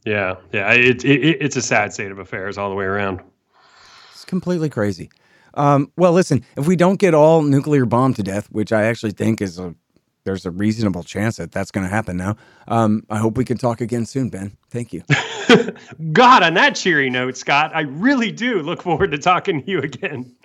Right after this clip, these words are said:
Speaker 2: I'm usually not that much of an alarmist, but Joe Biden's the <laughs> president right now, and we got a border war right there on Russia's western border, man. I just think that
Speaker 1: Yeah.
Speaker 2: things could be better.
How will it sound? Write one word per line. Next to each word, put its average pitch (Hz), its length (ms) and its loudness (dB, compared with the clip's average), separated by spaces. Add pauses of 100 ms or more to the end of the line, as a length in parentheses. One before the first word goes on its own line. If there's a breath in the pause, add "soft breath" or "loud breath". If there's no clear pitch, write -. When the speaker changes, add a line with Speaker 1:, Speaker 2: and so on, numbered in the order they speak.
Speaker 2:
I'm 226 180 -2
usually 311 300 0
not 233 260 4
that 226 160 4
much 214 220 4
of 202 80 0
an 190 80 6
alarmist, 202 580 4
but 104 240 0 (260)
Joe 254 220 2
Biden's 226 380 2
the 151 80 -8
<laughs> - 40 -8
president 147 480 2
right 135 220 4
now, 147 320 0
and 104 220 -2 (600)
we 165 120 -4
got 226 220 4
a 180 40 2
border 185 360 4
war 139 360 6
right 165 520 2
there 156 500 6 (760)
on 156 400 4
Russia's 143 440 2
western 120 540 2
border, 107 440 2
man. 107 500 2
I 170 220 0 (180)
just - 360 -6
think 139 340 -2 (160)
that 110 180 0
Speaker 1:
Yeah. 160 140 -6
Speaker 2:
things 147 340 0
could 131 200 0
be 139 100 2
better. 110 400 0